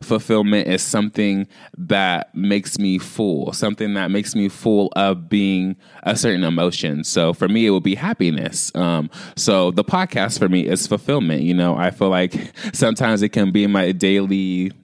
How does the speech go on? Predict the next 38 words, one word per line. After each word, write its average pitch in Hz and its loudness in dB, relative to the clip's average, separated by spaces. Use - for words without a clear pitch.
<laughs> 117 0
da-, 98 2
uh, 101 0
daily 104 2
therapy 98 -2
sometimes, 87 -2
where 92 2
I'm 90 -2
just 92 -4
talking 98 -2
in 92 0
the 90 0
microphone, 90 0
and 87 -2
of 98 2
course 139 2
I'm 92 0
helping 110 0
other 90 2
people, 95 2
but 87 0
definitely, 104 2
uh, 90 2
it's, 104 2
it's 107 2
just, - -2
it's 117 0
just 139 0
a 107 2
positive 104 0
space 98 0
for 101 2
me 92 2
to 87 2
be 107 2
myself 87 0
and 87 0
be 92 0